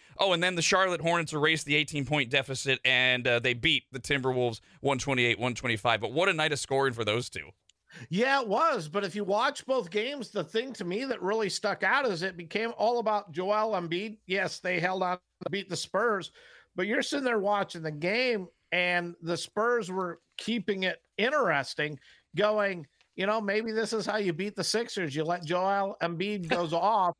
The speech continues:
Speaker 2: you stop all the other guys." And then you watch the Timberwolves game,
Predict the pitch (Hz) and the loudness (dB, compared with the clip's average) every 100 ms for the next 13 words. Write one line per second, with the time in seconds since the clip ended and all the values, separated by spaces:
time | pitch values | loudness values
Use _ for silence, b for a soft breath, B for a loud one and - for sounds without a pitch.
0 | - 170 156 - 208 214 220 190 170 165 | -8 -8 -6 0 2 2 2 0 2 0
1 | 160 156 165 226 190 156 139 - B B | 0 0 2 2 2 -2 -8 -16 B B
2 | 151 - 185 185 185 180 180 151 196 226 | -16 -2 2 4 2 0 -2 2 2 2
3 | 226 196 202 202 - - 175 165 196 220 | -2 2 2 2 -2 -8 -8 -6 -4 0
4 | 247 226 185 147 - 156 151 160 | 0 2 2 0 -2 0 0 -2